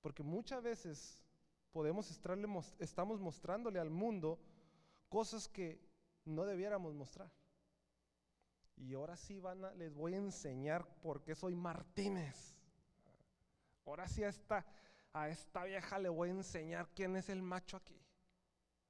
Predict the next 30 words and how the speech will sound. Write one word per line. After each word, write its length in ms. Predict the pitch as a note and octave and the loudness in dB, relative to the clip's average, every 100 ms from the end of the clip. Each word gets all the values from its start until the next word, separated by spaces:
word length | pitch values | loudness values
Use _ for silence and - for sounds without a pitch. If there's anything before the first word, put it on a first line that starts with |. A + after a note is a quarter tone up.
| _ _ | _ _
Y 20 | |
estamos 340 | C3 - D#3 A3+ | -10 -4 -2 2
enseñando 640 | F3+ D#3+ D3 D3+ B3 C#4+ | 2 2 2 2 2 2
cosas, 640 | - G#3+ - A#2+ - - - - _ | 2 2 2 -4 -12 -18 -20 -20 _
estamos 380 | - G3+ A3 G3 | 2 4 4 2
discipulando 800 | F3 - G#3+ D#3+ D3+ G3 C#4 B3 | 0 -2 -2 0 2 2 6 6
a, 120 | F3 - - - | 4 -8 -20 -4
a 140 | C#3+ | -2
hijos, 440 | E3 G#3 - C3 - - - | 0 -2 -4 -10 -10 -12 -2
a 80 | |
niños, 500 | D3+ F#3 G3 E3 B2 - - | 6 8 8 4 0 -8 -8
a 100 | - | 0
nuestro 280 | D#3 F#3 G#3 | 4 4 4
alrededor, 320 | G3+ G3 F#3 F3+ | 4 8 6 6
pero 160 | E3 | 2
probablemente 560 | E3 D#3 F3+ F#3 F#3 F#3+ - - | 4 4 4 2 0 -4 -6 -8
muchas 320 | E3+ F#3 G#3 F#3+ | 2 4 4 0
veces 240 | F#3 F3 | 0 2
no 100 | E3+ | 2
estamos 400 | F3+ - G3 F#3+ | 2 4 2 2
discipulando 680 | E3+ E3+ C#3+ D3+ F#3 E3+ - | -2 -4 -2 2 2 0 -2
con 300 | D#3 D#3 - - - - - | 0 0 -2 -16 -20 -20 -6
una 180 | D#3+ E3 | -2 2
base 320 | D#3 D3+ - | 4 2 0
de 80 | C#3+ | -2
amor. 260 | C3 C#3+ C#3 - - - _ _ _ _ _ _ _ _ _ _ _ _ _ _ _ _ _ _ _ _ _ _ _ _ _ _ _ _ _ _ _ _ | -2 -4 -8 -14 -20 -20 _ _ _ _ _ _ _ _ _ _ _ _ _ _ _ _ _ _ _ _ _ _ _ _ _ _ _ _ _ _ _ _
Por 160 | - D#3 | 0 0
eso 100 | E3 | 0
es 100 | D#3+ | -4
importante 840 | F3+ - D3 - F3 F3 D3 B2+ | -6 -6 -10 -2 -2 -2 -6 -8